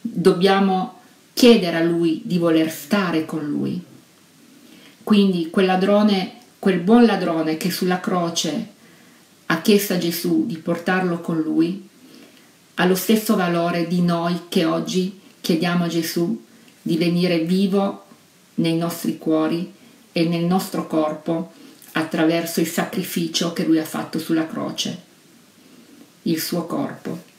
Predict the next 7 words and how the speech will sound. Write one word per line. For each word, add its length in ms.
Vi 140
saluto, 640
a 120
presto, 760
grazie 380
di 160
tutto. 540